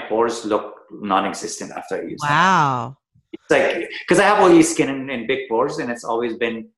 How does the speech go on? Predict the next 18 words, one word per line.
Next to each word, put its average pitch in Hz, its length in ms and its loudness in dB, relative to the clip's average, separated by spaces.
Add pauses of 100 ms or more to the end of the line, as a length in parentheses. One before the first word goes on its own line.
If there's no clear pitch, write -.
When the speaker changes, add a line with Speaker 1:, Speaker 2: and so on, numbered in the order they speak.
Speaker 1:
not 170 180 2
a - 140 -2
problem. 107 560 -4
It's - 200 -20
been, 113 360 -10 (360)
I've 113 140 -8
been 113 100 -4
Speaker 2:
Some-, 254 140 2
Speaker 1:
aware 95 200 -8
of. 120 60 -6 (440)
Speaker 2:
yeah, 339 120 -2
Speaker 1:
I - 40 -2
Speaker 2:
something 220 280 -2
Speaker 1:
see 214 40 0
Speaker 2:
you 214 80 6
wanna 208 180 4
control. 165 640 -2 (340)
Speaker 1:
Yeah, 247 220 -2